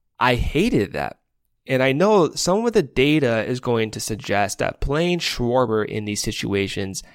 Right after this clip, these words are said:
does not make sense. And I, I, I get that. And I know at this point, like, you wanna make the most calculated decisions possible. But where I'm at is those data,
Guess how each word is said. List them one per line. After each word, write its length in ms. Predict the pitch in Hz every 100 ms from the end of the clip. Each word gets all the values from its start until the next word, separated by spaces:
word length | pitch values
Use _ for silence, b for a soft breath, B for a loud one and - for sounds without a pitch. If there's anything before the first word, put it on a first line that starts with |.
| b b b -
does 180 | 117 113
not 240 | 98 87
make 200 | 92 -
sense. 480 | - 71 - - - _ _ -
And 120 | 131
I, 100 | 143 -
I, 160 | 160 -
I 100 | 190
get 320 | 190 180 113
that. 260 | - - -
And 120 | 117
I 100 | 117
know 420 | 143 175 151 131
at 160 | 82 123
this 140 | 123
point, 280 | - - 127
like, 160 | 104 120
you 80 |
wanna 320 | 113 127 147 127
make 220 | 113 -
the 60 |
most 300 | 113 101 -
calculated 920 | - - 117 131 - 131 113 101 101 92
decisions 520 | 107 - 110 98 98
possible. 800 | - - 120 120 - 92 85 - b b b b b b -
But 440 | 135 127 123 _ _ _
where 220 | 143 131 -
I'm 360 | 156 208 240 107
at 240 | 101 98
is 340 | - 113 110 -
those 840 | 147 131 170 214 226 208 - - - _ - 120
data, 440 | - 135 120 69